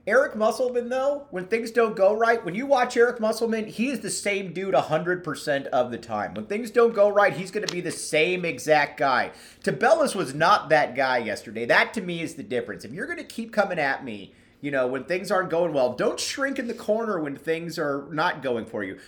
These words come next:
Musselman's team can be down fifteen or twenty, and he's still gonna be that foil.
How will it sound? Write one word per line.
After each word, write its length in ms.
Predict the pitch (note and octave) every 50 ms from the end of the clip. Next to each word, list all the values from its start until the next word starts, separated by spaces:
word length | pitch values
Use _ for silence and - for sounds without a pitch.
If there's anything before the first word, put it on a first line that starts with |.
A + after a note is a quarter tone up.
| - -
Musselman's 1040 | D#3 G3+ D4 D#4+ D#4+ F4 D#4+ A#3+ G3+ E3+ D3+ C#3+ C#3 C#3+ C#3 - - _ _ -
team 260 | - - G3 G3 G3 -
can 120 | G3+ F#3
be 160 | D#3+ E3 D#3+
down 260 | D3+ D#3 D3+ D3+ C#3+
fifteen 560 | C3+ - - F3+ F3+ F3+ - - - E3+ E3+ D#3
or 60 | D#3
twenty, 400 | D#3 - - D3 C#3+ C#3+ C3+ B2 -
and 140 | - A#2+ B2
he's 180 | C3 A#2+ -
still 260 | - - G#3 G#3+ A#3 G#3+
gonna 160 | G3+ F3+ E3
be 160 | D3+ D#3 D#3
that 300 | C#3+ E3 - - - -
foil. 480 | - C3+ B2+ B2+ A#2 F#2+ - - -